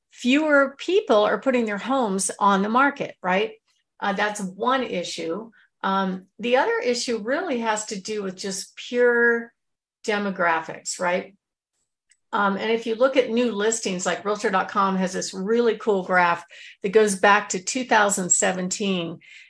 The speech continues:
and it talks about the number of available homes, new, newly listed homes. It peaked out actually in two thousand nineteen,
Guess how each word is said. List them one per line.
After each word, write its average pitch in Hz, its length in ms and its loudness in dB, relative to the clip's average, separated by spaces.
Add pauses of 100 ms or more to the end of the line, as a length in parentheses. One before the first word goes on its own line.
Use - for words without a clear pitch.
(140)
and 196 240 2
it 196 300 -4
talks 254 440 -2
about 175 500 2
the 185 100 0
number 190 460 2
of 180 340 2 (120)
available 190 800 0
homes, 180 800 -2 (320)
new, 208 420 2
newly 247 400 2
listed 202 440 0
homes. 185 420 -2
It - 180 -6
peaked 320 360 -4
out 196 260 4
actually 190 460 -2
in 170 100 -6
two 214 200 -4
thousand 185 440 0
nineteen, 185 680 -2